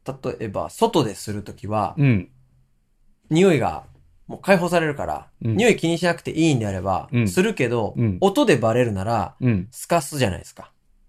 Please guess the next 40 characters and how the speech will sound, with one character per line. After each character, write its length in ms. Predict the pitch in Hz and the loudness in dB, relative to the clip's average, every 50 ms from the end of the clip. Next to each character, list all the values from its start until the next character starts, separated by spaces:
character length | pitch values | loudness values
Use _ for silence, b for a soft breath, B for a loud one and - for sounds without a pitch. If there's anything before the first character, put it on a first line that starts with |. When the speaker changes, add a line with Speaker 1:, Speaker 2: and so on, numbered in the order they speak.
| _ _ _ _ _ - | _ _ _ _ _ -4
Speaker 2:
え、 140 | 113 165 | -4 -4
ち 100 | 165 - | -4 -4
ょ 20 | - | -10
っ 20 | |
と 60 | - 90 | -10 -10
待 160 | 92 - - | -10 -10 -18
っ 40 | 127 | -20
て。 60 | - _ _ _ | -20 _ _ _
す 120 | - - - | -20 -12 -8
か 120 | - 147 | -6 -2
せ 140 | - 185 175 | 2 2 4
る 80 | 165 | 2
の？ 60 | 104 92 - - - - - - - - _ - | 2 -4 -6 -18 -20 -20 -20 -20 -20 -6 _ 2
え、 60 | 175 | 2
意 140 | 170 143 - | 2 2 2
図 120 | - 170 | 0 0
的 240 | - 175 - 175 165 | 0 0 2 2 2
に？ 180 | 165 190 - - _ _ _ _ _ | 2 0 -4 -6 _ _ _ _ _
Speaker 1:
そ 140 | - 202 | -4 -2
う 40 | 180 | -2
だ 80 | 139 110 | 0 0
よ。 180 | 113 - - - _ _ _ _ _ _ _ - | -2 -4 -6 -10 _ _ _ _ _ _ _ 2
Speaker 2:
え？ 260 | 196 277 330 - - _ _ _ _ _ _ _ - | 2 2 2 0 -6 _ _ _ _ _ _ _ -2
ど 80 | 151 185 | 2 4
う 40 | |
や 40 | 175 175 | 4 4
っ 40 | 214 | 4
て？ 80 | 214 277 | 4 4
Speaker 1:
音 40 | 254 | 4
出 140 | 247 226 | 4 4
す 80 | - - | 4 2
か 100 | - 147 | 0 0
音 180 | 139 143 165 156 | 0 0 0 0
出 80 | 147 | 0
さ 100 | 139 151 | 2 2
な 100 | 143 131 | 0 0
い 40 | 127 | -2
か 120 | 123 113 | -4 -6
っ 60 | 110 - | -8 -8
て 260 | 98 95 92 90 | -10 -10 -10 -10